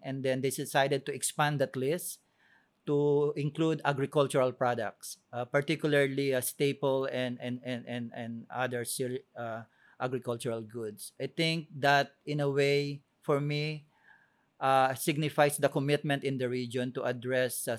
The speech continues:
trade facilitation in, in, in, in, in asean. Also this year, uh, if you look at the priority economic deliver-, deliverables under the asean Economic Community, one important priority is the, is the development of this, uh,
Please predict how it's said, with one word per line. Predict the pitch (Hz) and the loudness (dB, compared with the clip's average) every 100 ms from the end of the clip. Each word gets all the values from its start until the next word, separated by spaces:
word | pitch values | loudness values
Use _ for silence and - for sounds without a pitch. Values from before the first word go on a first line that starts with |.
| - | -2
trade | 127 123 | 0 0
facilitation | 127 - 120 113 117 113 120 113 | -2 -4 -4 -4 -6 -6 -6 -8
in, | 107 | -8
in, | 123 117 120 | -10 -10 -8
in, | 117 113 | -10 -10
in, | 117 113 113 | -10 -10 -10
in | 120 - | -10 -8
asean. | 110 110 - 110 104 104 110 _ _ - _ _ _ | -8 -8 -8 -8 -8 -12 -16 _ _ -20 _ _ _
Also | 175 190 226 190 | 4 4 4 6
this | 196 - - | 4 2 0
year, | 170 170 175 147 | 2 4 4 4
uh, | 143 139 | 2 2
if | 139 143 | 0 -4
you | 147 | -2
look | 143 143 | 0 2
at | 135 135 131 | 0 0 -2
the | 127 | -4
priority | - 131 135 139 143 | 0 0 2 0 -2
economic | 135 135 127 131 120 | 0 0 2 -2 -4
deliver-, | 127 127 123 127 120 123 - | -4 -4 -2 -2 -2 -8 -6
deliverables | 127 131 147 151 139 131 131 120 123 | -2 0 2 4 4 2 -2 -2 -4
under | 127 127 | -2 -2
the | 123 | -2
asean | 113 120 - 127 | -2 -2 -2 -4
Economic | 120 123 117 120 - | -4 -4 -4 -6 -6
Community, | 120 131 147 143 151 156 - _ _ - _ _ | -6 -4 -6 -4 -4 -6 -10 _ _ -20 _ _
one | 156 156 | 6 6
important | 143 143 147 139 143 143 143 | 4 0 4 4 4 -2 2
priority | 135 131 131 131 147 135 | 2 2 0 -2 -4 -4
is | 127 | -6
the, | 139 131 127 123 139 | -4 -2 0 -2 -4
is | 143 - | -6 -4
the | 135 | -2
development | 131 123 139 139 139 135 | -2 2 2 2 0 -4
of | 131 120 | -6 -4
this, | 131 120 - | -6 -4 -2
uh, | 120 | -2